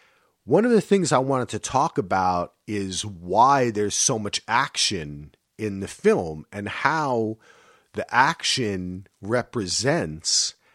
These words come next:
and it's unique in the blockbuster sense with all the guns and everything, and it, it kind of goes along with The Matrix, that it not, none of it's real.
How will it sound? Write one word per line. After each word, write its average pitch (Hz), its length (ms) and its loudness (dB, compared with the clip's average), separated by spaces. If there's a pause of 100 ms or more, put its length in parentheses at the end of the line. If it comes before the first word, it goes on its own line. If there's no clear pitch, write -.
(100)
and 117 140 -4
it's 110 180 -8
unique 131 800 -2
in 120 160 -6
the 107 100 -4
blockbuster 110 960 -2
sense 135 500 0
with - 200 -12
all 151 240 -2
the 127 100 -4
guns 107 640 -4
and 107 80 -2
everything, 107 480 -6
and 90 80 -4
it, 87 160 -8
it 101 220 -16
kind 143 220 -2
of 92 180 -10
goes 113 260 0
along 95 400 -4
with 90 140 -10
The 80 80 -10
Matrix, 85 880 -6 (680)
that 101 540 -2
it - 260 -6 (220)
not, 131 340 0
none 147 220 -2
of 117 140 -2
it's - 180 -6
real. 113 640 -6